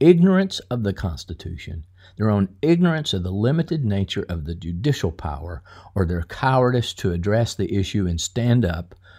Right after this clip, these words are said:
for the people they represent to say, "No, the court got it wrong in this instance, and I'm not gonna acquiesce to a judgment extending to people who are not in front of the courtroom."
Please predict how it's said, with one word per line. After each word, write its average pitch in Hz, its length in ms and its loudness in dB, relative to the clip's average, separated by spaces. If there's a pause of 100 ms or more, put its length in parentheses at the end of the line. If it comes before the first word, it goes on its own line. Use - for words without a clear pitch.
(180)
for - 140 -4
the 90 100 -2
people 120 340 0
they 104 140 -2
represent 92 640 -4
to 92 80 -4
say, 92 240 0
"No, 110 320 2
the 95 120 0
court 90 380 -4
got 107 160 2
it - 120 -4
wrong 104 400 4
in 87 100 0
this 85 180 -4
instance, - 540 -8 (680)
and 107 160 2
I'm 101 240 4
not 117 240 2
gonna 120 260 0
acquiesce 95 1000 0 (1080)
to 107 160 4
a 95 100 4
judgment 92 760 0 (880)
extending 107 680 0
to 92 100 0
people 85 460 -2
who 92 160 0
are 85 100 -2
not 92 480 -2
in 95 120 -4
front 82 260 -8
of 82 80 -8
the 90 100 -8
courtroom." - 480 -12